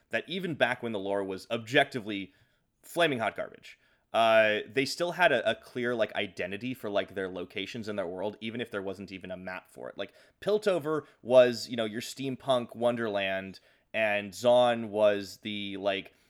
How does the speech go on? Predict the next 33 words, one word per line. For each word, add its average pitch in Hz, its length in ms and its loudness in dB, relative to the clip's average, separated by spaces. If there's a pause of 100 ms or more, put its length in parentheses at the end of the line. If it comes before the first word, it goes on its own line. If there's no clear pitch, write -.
(220)
dirty, 127 420 0
grungy, 107 880 -2
maybe 123 220 -4
not 110 160 0
necessarily 107 420 -4
an 101 60 -6
undercity 98 460 -6
of 120 160 2
Piltover 95 480 -6
at 92 80 -8
that 90 160 -10
time, 92 340 -6
but, - 100 -12
like, 101 240 -2 (240)
you 104 60 -14
know, 104 80 2
a - 20 2
lot 120 160 4
of, 120 80 -2
like, 123 180 0
chem 139 300 -4
tech 110 320 -2
and 101 120 -4
that 107 160 -2
kind 107 200 -4
of 95 80 -10
stuff, 113 380 0
and 98 100 -12
it 92 60 -10
was, 90 140 -18
like, 98 140 -8
really, 104 260 -4
like, 98 260 -2